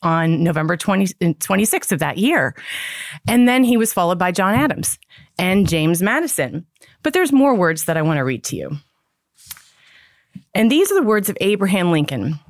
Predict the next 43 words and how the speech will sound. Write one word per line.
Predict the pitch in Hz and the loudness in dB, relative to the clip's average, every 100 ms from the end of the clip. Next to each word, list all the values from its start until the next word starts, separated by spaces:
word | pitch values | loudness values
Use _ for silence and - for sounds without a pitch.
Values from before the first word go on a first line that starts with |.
| - - | -12 -4
as | 190 | -4
published | - - 190 202 - | -2 -2 0 0 0
in | 175 | -2
Harper's | - 175 214 - | 0 -2 -2 -2
Weekly | 165 160 160 151 | -2 0 0 0
in | |
October | 143 143 - 190 156 139 135 - | -2 -6 -2 0 0 0 -2 -2
of | 160 160 | -4 -2
eighteen | - 170 - 175 | -2 -2 0 -2
sixty-three, | - 165 - 180 202 196 151 | -2 -4 -4 -4 0 0 0
in | 160 170 | 0 2
the | |
midst | 180 202 262 302 - - - _ - | 4 4 2 0 -4 -8 -14 _ -4
of | 180 | -2
the | |
Civil | 185 - 175 175 | -2 0 0 0
War. | 160 156 110 - - - - - - | -2 -2 -6 -10 -16 -16 -16 -18 -4
And | 220 | 2
we | 233 | 4
all | 262 262 | 4 4
know | 208 | 4
what | 175 156 | 2 0
was | 156 | -2
going | 160 147 | 0 0
on | 147 143 | 2 0
in | 135 | 0
our | 131 | 0
country | 143 147 147 | -2 -2 -2
in | 135 | -2
that | 135 | -2
time. | - 165 131 113 - - - - - | -4 -2 -2 -4 -10 -18 -20 -20 -2
But | 208 | 2
in | 220 | 4
the | |
middle | 214 220 247 285 - | 6 6 4 2 2
of | 196 170 | 0 0
this | 170 | 0
strife, | - - 240 277 151 151 - - _ _ - - _ - | 0 -2 0 0 -2 -4 -8 -16 _ _ -20 -20 _ -4
Abraham | 208 202 220 220 220 | 0 2 2 2 2
Lincoln | 190 170 190 | 2 2 0
calls | - - 180 165 175 - | -2 -2 0 2 0 -2
the | 202 | -4
country | - 202 180 123 117 156 | 0 0 0 -2 -2 -2